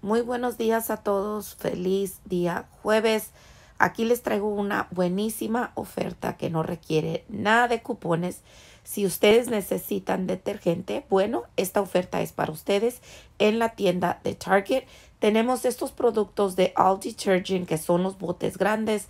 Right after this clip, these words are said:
Compramos tres y nos regresan una tarjeta de gift card de diez dólares. Buenísima oferta. Espero que se queden aquí conmigo en este video. No se les olvide regalarme un like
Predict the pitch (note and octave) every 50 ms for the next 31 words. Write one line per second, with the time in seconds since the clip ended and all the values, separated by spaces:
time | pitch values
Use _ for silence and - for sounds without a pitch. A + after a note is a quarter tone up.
0 | - - - - - _ - F3+ F3+ F3+ - F3+ F3+ G3 F#3 F3 D#3+ - - -
1 | G3+ G#3 G3+ A3 G#3 - - _ G#3+ A#3 B3+ C4+ C4+ A#3 A3 G3+ F#3 F3+ F3 D#3+
2 | F3 F3+ F3 E3 - F#3+ F3+ F3 F3+ - - - - _ - - C4+ C#4+ C#4 C4+
3 | C4 - A#3 A#3 A#3+ - G#3+ G3+ G3+ - G3 G3 G3 F#3 - - - F#3+ F#3+ F#3+
4 | - - F#3 F3 F3 F#3+ - D#3+ D#3+ D#3+ - - D#3+ E3+ E3+ F3 - - - -
5 | - - - - D#3+ D#3+ D#3 D3+ - - - - - - - - - - - _
6 | _ - F#3+ G3 F#3+ F#3+ G#3 A3 - - B3 A#3+ A3+ G#3+ G3+ - G#3 G3+ F#3+ G3
7 | - - A#3 - - - - - - - G3 F#3+ - - G3 F#3+ G3 F#3+ F#3+ -
8 | - G#3 G#3+ A3 - - - - - - _ - - - - - - A3 G#3 A3
9 | G#3+ A3 G#3+ F#3+ - - A3 G3 - G3+ G3 G3 G3+ G3 G3 G3+ G3 G3 F#3+ F#3
10 | - - G3+ F#3 F#3+ F#3+ G3 A3+ A#3+ C4 C#4 D4 C4+ A#3 G#3+ G3+ F#3+ - G3+ G3+
11 | F#3 - - - F#3 F3 F#3+ G3+ - G3+ G3+ G3 F#3 F3+ E3+ E3 E3+ E3+ E3+ E3+
12 | - - F#3+ F#3+ F#3 - - F3+ F3+ F3 F3 E3+ F#3 A3+ C4+ F#4 F#4+ - -